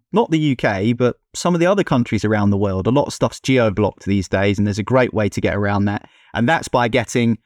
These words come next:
NordVPN. And we can give you a discounted NordVPN subscription by using the link nordvpn dot com forward slash F S D. You get four extra months on top of your deal, so you can keep yourself safe online this winter, and of course check out some of the geo-block stuff, including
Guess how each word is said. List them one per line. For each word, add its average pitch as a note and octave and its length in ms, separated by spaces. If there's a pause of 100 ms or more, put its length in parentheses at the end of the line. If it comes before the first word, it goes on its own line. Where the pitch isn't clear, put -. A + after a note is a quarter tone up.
(160)
NordVPN. A2 1400 (140)
And B2+ 160
we F3 160
can E3 160
give D#3 120
you D3+ 120
a C#3 40
discounted C3+ 680
NordVPN A2+ 720
subscription G2+ 840
by B2 180
using D3+ 440
the C#3 80
link C#3 280
nordvpn C#3+ 920
dot A2+ 180
com A2 280 (100)
forward C3+ 280
slash G#2+ 460
F A2+ 220
S G#2 240
D. A2+ 140
You A2+ 220
get B2 220
four D#3 360 (100)
extra C3+ 360
months B2 500 (280)
on G#2+ 160
top - 260
of A#2 140
your A2 80
deal, A2 420 (220)
so - 100
you G#2+ 60
can A2 100
keep F3 220
yourself C3 380
safe C3 360
online A#2 420
this G#2+ 180
winter, A2 360
and D3+ 200
of C#3+ 120
course A#2+ 280
check - 260
out G#2+ 180
some A#2+ 120
of A2 80
the A2 60
geo-block G#2+ 540
stuff, - 320
including A3+ 600